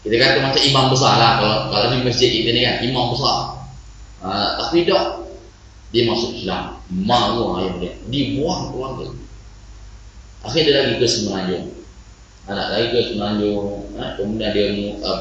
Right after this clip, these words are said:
pergi pondok. Pondok mana saya tak ingat lah. Tapi di Kelantan. Sehingga dia belajar agama sampai dapat empat sanawi, tuan-tuan sekalian. Bayar empat sanawi dia dapat.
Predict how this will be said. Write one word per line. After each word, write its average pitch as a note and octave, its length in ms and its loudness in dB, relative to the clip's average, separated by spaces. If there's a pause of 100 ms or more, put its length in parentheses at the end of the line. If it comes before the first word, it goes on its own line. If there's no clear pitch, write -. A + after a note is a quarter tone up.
pergi G#2 400 -6
pondok. G#2 400 -2 (640)
Pondok C3 240 -4
mana D3 160 -2
saya F3 80 0
tak F3 160 -2
ingat F2+ 160 -6
lah. - 120 -8 (200)
Tapi B2+ 160 -10
di B2+ 80 -4
Kelantan. B2 400 -2 (800)
Sehingga E3+ 420 6 (640)
dia D#3+ 320 4
belajar G#3 480 2
agama F3+ 320 0
sampai - 240 0
dapat G3 240 0
empat - 320 0
sanawi, E3+ 560 0
tuan-tuan D#3 240 0
sekalian. C#3 280 -2 (520)
Bayar F3 400 -4
empat - 160 0
sanawi E3 480 -2
dia E3+ 80 0
dapat. - 220 -2